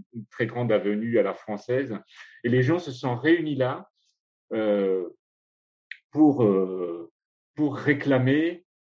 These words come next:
euh, euh, trois choses. Euh, la première chose, c'est le retour des, de leurs enfants et de toutes les personnes arrêtées,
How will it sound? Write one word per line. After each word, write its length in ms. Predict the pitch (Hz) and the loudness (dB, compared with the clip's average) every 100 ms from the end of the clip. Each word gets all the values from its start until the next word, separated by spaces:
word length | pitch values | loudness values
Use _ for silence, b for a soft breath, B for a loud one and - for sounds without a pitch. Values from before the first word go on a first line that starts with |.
| _ | _
euh, 920 | 117 110 104 101 101 98 98 101 104 - 123 127 | 0 2 2 2 0 0 -2 -4 -10 -10 -14 -6
euh, 400 | 117 107 101 107 _ | -4 -2 -2 -6 _
trois 240 | - 139 | -6 -6
choses. 480 | 131 143 175 170 110 92 _ _ _ _ _ 110 | -2 4 4 4 -4 -6 _ _ _ _ _ -8
Euh, 340 | 104 98 95 | -6 -6 -4
la 120 | 113 | -4
première 320 | - 135 127 | -2 -2 -2
chose, 260 | 123 170 165 | 2 4 4
c'est 140 | - | 0
le 100 | 120 | 0
retour 400 | 110 117 120 160 | 2 0 0 -4
des, 200 | 127 117 | 0 -2
de 120 | 101 113 | 0 0
leurs 260 | 113 120 | 0 0
enfants 400 | 104 101 139 143 | -6 -6 -6 -4
et 80 | 113 | -4
de 140 | 98 | -6
toutes 220 | 101 - 107 | -8 -8 -4
les 100 | 110 | -2
personnes 440 | 107 - 123 110 | -2 -2 -2 -2
arrêtées, 600 | 101 98 - 127 175 208 | 0 -2 -2 -4 -4 -6